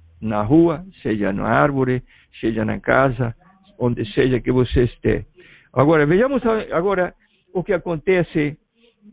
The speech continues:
é, <clears throat> João vinte e um, três a dezessete, o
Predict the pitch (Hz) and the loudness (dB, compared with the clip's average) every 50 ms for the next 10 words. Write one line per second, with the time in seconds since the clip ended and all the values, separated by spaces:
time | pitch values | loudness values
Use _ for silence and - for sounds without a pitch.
0 | - _ _ - 127 139 127 113 104 98 - _ _ _ - 175 190 170 143 120 | -20 _ _ -4 -2 0 0 0 -2 -6 -10 _ _ _ -4 -2 0 0 0 2
1 | 117 160 180 190 202 185 165 180 175 165 - 185 185 196 208 190 175 160 - 190 | 2 4 4 4 4 2 2 0 -2 -2 0 0 2 2 2 0 -2 -2 -2 0
2 | 196 202 190 165 175 151 156 170 180 160 147 156 131 - - - 165 151 139 - | 0 0 0 0 -2 -2 -2 -2 -2 -2 -2 -4 -6 -6 -2 -2 0 0 -2 -4
3 | - 113 104 95 - _ _ _ _ _ - 143 156 151 135 123 117 | -6 -10 -10 -10 -14 _ _ _ _ _ -6 -2 -2 0 0 0 -2